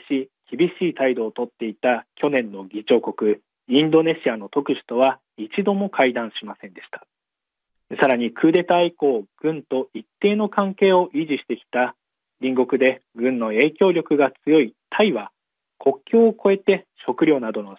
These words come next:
支援物資を運び込む人道回廊を設置する構想を打ち出しています。これら隣国が各自のチャンネルを使ってミャンマーとの対話を模索する動きが出始めています。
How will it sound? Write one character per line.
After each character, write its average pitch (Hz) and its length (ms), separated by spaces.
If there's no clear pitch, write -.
支 143 80
援 151 200
物 147 140
資 120 80
を 107 80
運 131 80
び 131 100
込 127 140
む 123 260
人 160 360
道 208 260
回 202 280
廊 147 180
を 165 80
設 117 140
置 113 80
す 127 80
る 117 100
構 117 300
想 123 80
を 147 240
打 98 80
ち 113 140
出 104 120
し - 100
て 104 80
い 90 120
ま 90 100
す。 - 60
こ - 120
れ 131 80
ら 117 240
隣 123 200
国 165 240
が 160 220
各 220 300
自 170 120
の 101 160
チ - 100
ャ 135 100
ン 147 60
ネ 143 80
ル 139 120
を 131 80
使 - 220
っ 127 60
て 143 220
ミ 127 120
ャ 127 40
ン 120 60
マ 110 140
ー - 20
と 107 120
の 98 160
対 170 280
話 175 140
を 156 60
模 120 180
索 185 200
す 185 80
る 170 180
動 160 220
き - 160
が 156 160
出 107 160
始 104 260
め 104 140
て 139 140
い 95 200
ま - 100
す。 - 40